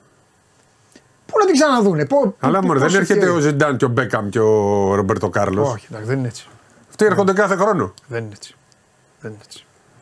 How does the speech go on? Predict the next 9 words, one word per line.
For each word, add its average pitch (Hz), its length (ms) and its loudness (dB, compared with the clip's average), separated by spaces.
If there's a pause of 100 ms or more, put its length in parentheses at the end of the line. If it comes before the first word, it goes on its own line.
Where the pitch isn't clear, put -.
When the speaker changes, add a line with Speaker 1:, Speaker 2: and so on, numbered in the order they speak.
(840)
Speaker 1:
Εγώ 160 120 0
θέλω 156 220 0
να 131 160 0
είμαι, 208 320 0 (600)
ε, 123 960 -2 (2000)
θέλω 143 180 -2
να 127 80 0
είμαι 135 120 -2
σωστός. - 420 -10